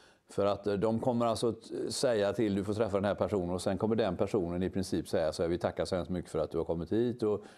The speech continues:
var väldigt vänligt och vi ska återkomma, och så får man i princip ett negativt besked. Ungefär så är det, va.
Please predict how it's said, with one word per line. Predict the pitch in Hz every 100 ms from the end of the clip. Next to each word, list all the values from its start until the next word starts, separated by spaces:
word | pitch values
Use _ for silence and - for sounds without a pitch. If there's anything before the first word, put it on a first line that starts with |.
| -
var | 98
väldigt | 107 95 87
vänligt | 92 80 82
och | 87
vi | 90 87
ska | 85 95
återkomma, | 92 - 82 76
och | 78 -
så | 82
får | 87
man | 87
i | 87
princip | - 82 78 71
ett |
negativt | 78 76 85 80 78 78
besked. | 80 90 107 101 - - _
Ungefär | - 113 113 113 90
så | - 92
är | -
det, | 57
va. | -